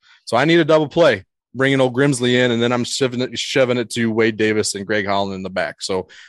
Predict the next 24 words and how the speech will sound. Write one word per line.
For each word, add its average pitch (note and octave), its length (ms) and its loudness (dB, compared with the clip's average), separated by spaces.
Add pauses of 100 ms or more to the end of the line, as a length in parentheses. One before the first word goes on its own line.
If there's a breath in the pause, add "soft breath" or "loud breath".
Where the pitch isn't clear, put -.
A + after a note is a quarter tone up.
I'll A#2+ 80 -2
take A#2 360 -2
Jason A#2+ 360 0
Grimsley A2 360 0
to G2 80 -6
kind A2 180 -2
of G2 140 -2
be G#2+ 180 -2
the, G2+ 320 -2
uh, G2 200 2
the F#2+ 120 -4
fireman A2+ 640 0
almost, A2+ 520 0 (380 soft breath)
um, F#2+ 380 -2
even G2+ 260 -4
though G2+ 220 0
it's F#2+ 180 -6
not G2 180 -2
a G2 40 -6
very F#2+ 220 -2
sexy F#2 340 -6
name F#2 260 -10
at F2+ 100 -4
all. F2 240 -8